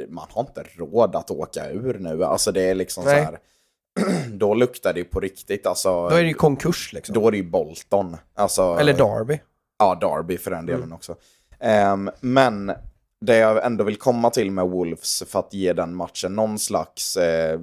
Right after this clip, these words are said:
Speaker 1: djupgående diskussion.
Speaker 2: Ja.
Speaker 1: Adama Traoré.
Speaker 2: Mm.
Speaker 1: När man tittar på den matchen,
Speaker 2: Mm.
Speaker 1: allting som skapas, skapas genom Adama Traoré.
Speaker 2: Mm.
Speaker 1: Nackdelen är, han har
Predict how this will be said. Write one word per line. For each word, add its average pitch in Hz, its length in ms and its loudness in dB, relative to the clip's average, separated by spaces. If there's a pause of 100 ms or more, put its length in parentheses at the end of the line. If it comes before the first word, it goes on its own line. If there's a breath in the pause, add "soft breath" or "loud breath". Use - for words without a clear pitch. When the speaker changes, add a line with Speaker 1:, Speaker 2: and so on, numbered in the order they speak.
(120)
Speaker 1:
djupgående 95 680 -4
diskussion. 92 640 -4 (220)
Speaker 2:
Ja. 127 280 4 (220)
Speaker 1:
Adama 90 420 4
Traoré. 87 380 -2 (380)
Speaker 2:
Mm. 160 180 2 (1200 loud breath)
Speaker 1:
När 143 120 4
man 147 140 4
tittar 175 360 2
på 175 100 4
den 104 180 4
matchen, 95 460 -2 (360)
Speaker 2:
Mm. 135 240 0 (140)
Speaker 1:
allting 165 580 2
som 85 220 -6
skapas, - 840 4 (140)
skapas - 580 2
genom 82 220 -2
Adama 82 320 -8
Traoré. 87 380 -4 (360)
Speaker 2:
Mm. 131 220 0 (160)
Speaker 1:
Nackdelen 139 760 2
är, 90 420 -4 (580)
han 123 160 -2
har 95 420 -2